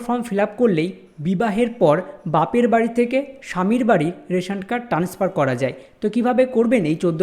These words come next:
নম্বর ফর্ম ফিল আপ জানাবো, আর কি কি ডকুমেন্ট লাগবে সেটাও ভিডিওটির মাঝে জানিয়ে দেবো, তাই জন্য অবশ্যই ভিডিওটি শেষ পর্যন্ত মনোযোগ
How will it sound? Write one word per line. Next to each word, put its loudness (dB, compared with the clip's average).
নম্বর 2
ফর্ম 0
ফিল 0
আপ -6
জানাবো, 2
আর 0
কি -8
কি 0
ডকুমেন্ট 4
লাগবে 2
সেটাও 2
ভিডিওটির 2
মাঝে 4
জানিয়ে 2
দেবো, 4
তাই 4
জন্য 2
অবশ্যই -2
ভিডিওটি 4
শেষ -2
পর্যন্ত 2
মনোযোগ 0